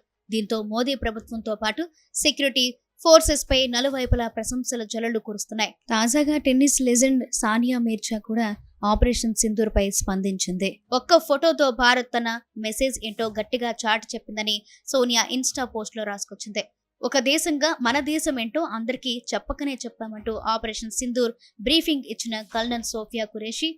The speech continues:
వింగ్ కమాండర్ వ్యోమికా సింగ్ ఫోటోను సోనియా మీర్జా షేర్ చేసింది. 'ఇది భారత్ అంటే' అని రాసుకొచ్చింది.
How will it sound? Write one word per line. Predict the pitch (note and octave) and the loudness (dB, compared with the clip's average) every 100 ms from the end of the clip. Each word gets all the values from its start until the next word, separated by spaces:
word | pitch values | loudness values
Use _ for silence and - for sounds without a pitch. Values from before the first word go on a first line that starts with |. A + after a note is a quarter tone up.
| _ _ A3 | _ _ 0
వింగ్ | D#4+ F4 C#4 | 0 0 -4
కమాండర్ | A#3+ A#3+ A#3 A3+ | -2 -2 -2 -4
వ్యోమికా | A3 B3 C4 B3 A3+ | -2 -2 -2 -4 -4
సింగ్ | A#3 G#3+ | -6 -8
ఫోటోను | A3 G#3+ A3+ A3 | -10 -8 -6 -6
సోనియా | A3 B3 A#3+ A#3 | -6 -4 -4 -6
మీర్జా | G#3+ G#3 G#3 G#3+ | -10 -12 -10 -10
షేర్ | G#3 G#3+ - G3+ | -10 -12 -12 -14
చేసింది. | F#3+ A3 A3 - _ _ _ A#3 | -10 -4 -4 -6 _ _ _ -2
'ఇది | A3 D#4 | 4 4
భారత్ | A#3 G#3+ A#3 A3+ - | 4 2 2 -2 -8
అంటే' | G#3 A3+ G#3+ - | -6 -2 -2 -4
అని | A#3 | -10
రాసుకొచ్చింది. | G3+ G3 - - - G#3+ | -10 -12 -14 -14 -12 -8